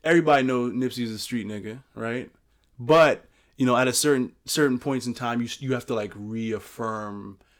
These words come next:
especially if you're a rapper, it's all about, like, persona, right? Um, you kinda have to reaffirm that I'm about this shit. I don't just rap about it, I'm about it. So when you slap somebody and it's a slap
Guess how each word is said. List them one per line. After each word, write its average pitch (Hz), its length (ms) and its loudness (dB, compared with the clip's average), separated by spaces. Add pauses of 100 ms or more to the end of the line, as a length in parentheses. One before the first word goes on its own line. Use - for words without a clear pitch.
especially 233 320 2
if 160 60 0
you're 143 160 4
a 110 60 4
rapper, 120 360 0
it's 117 120 -6
all 120 200 0
about, 107 280 -4
like, 101 300 -10 (220)
persona, 104 680 -6
right? 104 360 -8 (480)
Um, 104 260 -4
you 110 120 -8
kinda 135 200 0
have 120 180 -4
to 117 80 -8
reaffirm 110 680 -4
that 101 340 -6 (320)
I'm 117 140 -4
about 101 400 -4
this 82 180 -12
shit. - 220 -10
I 101 60 -6
don't 120 180 -2
just 98 160 -10
rap 110 320 0
about 95 320 -10
it, 95 60 -12
I'm 104 100 -8
about 98 380 -4
it. - 160 -10 (280)
So - 160 2
when 139 140 6
you 123 80 4
slap - 460 4
somebody 101 500 -4
and 104 100 -8
it's 101 140 -10
a 101 40 -10
slap - 540 -2